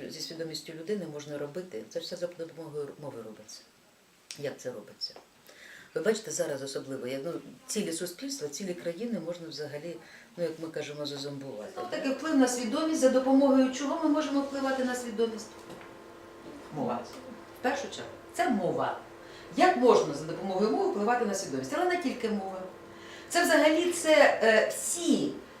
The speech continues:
знаки, все це, що ви сприймаєте. Це, е, візуальні образи, це запахи, це кольори, це форми. Будь-що завгодно. До речі, цим користуються дуже-дуже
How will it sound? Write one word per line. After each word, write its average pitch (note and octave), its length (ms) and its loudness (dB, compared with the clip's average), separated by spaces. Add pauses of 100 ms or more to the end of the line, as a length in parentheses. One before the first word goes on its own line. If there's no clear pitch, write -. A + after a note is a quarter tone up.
(200)
знаки, G#3+ 560 8
все - 180 6
це, E4+ 280 2
що - 160 0
ви B3+ 120 4
сприймаєте. G3+ 920 4
Це, B3 520 6 (380)
е, G#3+ 260 8
візуальні A#3+ 680 8 (100)
образи, F#3 640 2
це D4+ 180 2
запахи, G3+ 920 2 (300)
це D#4 220 10
кольори, A3+ 800 6
це - 380 2
форми. A#3+ 760 6 (420)
Будь-що F#4 260 2
завгодно. B3+ 480 4
До G#3+ 140 2
речі, G#3 200 4
цим - 240 0
користуються G3 640 -2
дуже-дуже F3+ 520 -4